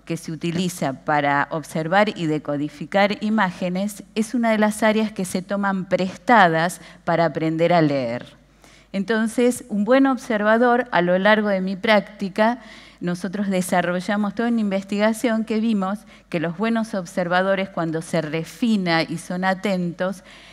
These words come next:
eso les redunda en ser mejores lectores. Dentro de la cantidad de ejercitación que hay de, con respecto a imágenes, hay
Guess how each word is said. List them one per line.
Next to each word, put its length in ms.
eso 580
les 240
redunda 540
en 100
ser 360
mejores 540
lectores. 760
Dentro 420
de 140
la 280
cantidad 600
de 180
ejercitación 880
que 180
hay 320
de, 260
con 160
respecto 380
a 60
imágenes, 680
hay 220